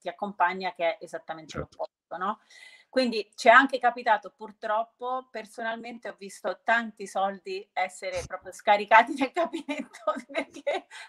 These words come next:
Speaker 1: abbiamo avuto degli sponsor che ci volevano dare tanti soldi ma non abbiamo potuto accettarli. E quella è la parte più difficile di tutte.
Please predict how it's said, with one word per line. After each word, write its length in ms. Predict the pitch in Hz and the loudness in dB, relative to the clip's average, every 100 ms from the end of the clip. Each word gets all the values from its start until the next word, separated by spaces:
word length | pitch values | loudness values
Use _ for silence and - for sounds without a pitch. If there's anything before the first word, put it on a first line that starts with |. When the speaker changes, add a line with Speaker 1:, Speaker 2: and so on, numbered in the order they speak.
| _ | _
Speaker 1:
abbiamo 460 | - 254 311 320 | -2 0 2 2
avuto 300 | 311 339 - - | 2 0 -8 -8
degli 220 | 254 277 | -8 -10
sponsor 560 | 320 _ 294 320 285 247 | -18 _ -2 -2 -6 -12
che 80 | 240 | -12
ci 80 | - | -6
volevano 260 | 247 269 | -4 -2
dare 280 | 240 262 240 | -2 -2 0
tanti 420 | 330 392 339 285 | 0 0 -2 -16
soldi 460 | - 262 311 277 294 | -6 -2 -2 -4 -12
ma 80 | 226 | -12
non 160 | 226 | -8
abbiamo 320 | - - - - | -8 -6 -8 -8
potuto 300 | - 247 262 | -12 -8 -6
accettarli. 840 | - 254 - - 240 254 - - 240 - - - _ - - | -4 -6 -8 -4 0 0 -4 -20 -20 -20 -20 -20 _ -20 -8
E 120 | - | -4
quella 240 | 285 440 403 | 2 8 10
è 40 | |
la 120 | 294 269 | 10 8
parte 320 | 285 - - | 4 2 -4
più 140 | 302 | -8
difficile 540 | 262 262 302 247 269 254 | -20 -20 -20 -8 -4 -4
di 140 | 247 | -8
tutte. 300 | - 240 - | -20 -18 -14